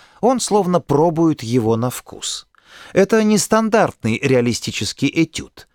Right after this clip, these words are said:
а игра с плоскостью, ритмом, энергией пространства. Простота здесь кажущаяся, за ней стоит тонкое чувство композиции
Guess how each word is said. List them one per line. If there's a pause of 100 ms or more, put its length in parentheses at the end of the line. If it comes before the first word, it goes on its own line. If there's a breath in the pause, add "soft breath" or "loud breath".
(140 soft breath)
а
игра
с
плоскостью,
ритмом, (200 loud breath)
энергией
пространства. (460 loud breath)
Простота
здесь
кажущаяся, (240 loud breath)
за
ней
стоит
тонкое
чувство
композиции